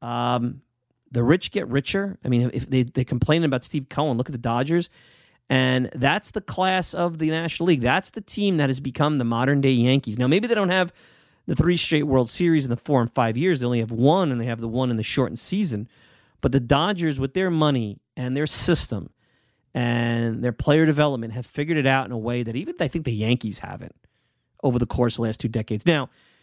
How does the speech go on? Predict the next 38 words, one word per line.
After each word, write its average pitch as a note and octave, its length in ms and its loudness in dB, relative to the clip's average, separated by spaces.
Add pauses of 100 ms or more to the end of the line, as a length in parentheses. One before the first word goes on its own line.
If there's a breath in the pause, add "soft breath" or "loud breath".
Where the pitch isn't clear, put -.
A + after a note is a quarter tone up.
(100)
you D3 100 -2
could B2+ 140 -6
say, F3 160 4
"Well, C3+ 120 4
the A#2+ 100 2
Yankees C3 360 0
in A2+ 80 -4
the A2+ 60 -2
late A#2+ 140 -2
nineties B2 360 0
won A2+ 80 2
the A2 60 -2
championships." F3+ 760 -2
Yeah, G3+ 220 4
they D#3 140 2
did. B2+ 540 -2 (880)
But D#3 100 2
it D#3 80 2
goes F#3 200 2
to C3 100 -6
show G3 220 -4
you, D3+ 80 0
and B2+ 60 -4
it A#2 40 -6
goes A#2+ 140 -6
back C3 180 0
to - 80 -8
what A#2 80 -4
Billy B2+ 200 -2
Eppler B2 240 -6
said D3+ 220 -2
in A#2 100 -4
his G#2 100 -6
first B2 360 0 (360 soft breath)
introductory B2 500 0
press D3 240 2
conference, A#2 400 -6
how, A#2 300 -2